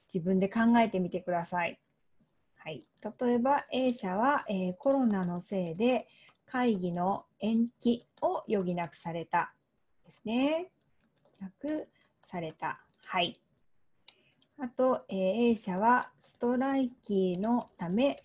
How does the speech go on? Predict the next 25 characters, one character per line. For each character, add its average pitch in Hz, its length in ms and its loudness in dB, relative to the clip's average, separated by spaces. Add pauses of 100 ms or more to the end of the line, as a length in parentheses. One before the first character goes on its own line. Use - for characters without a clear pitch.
(360)
え 190 60 -4
ー、 180 300 -2
給 247 360 2
料 185 200 0
を 180 640 0 (340)
上 185 100 -2
げ 220 180 2
る 233 140 2
こ 233 200 0
と 208 160 -4
を 240 400 4
余 190 160 0
儀 175 80 -2
な 165 160 -6
く - 80 -20
さ 175 160 -8
れ 165 140 -8
た。 165 260 -4 (420)
も 214 180 -6
う 196 40 -4
い 185 60 -4
い 165 40 -8
で 147 100 -12
す - 180 -16
ね。 247 480 0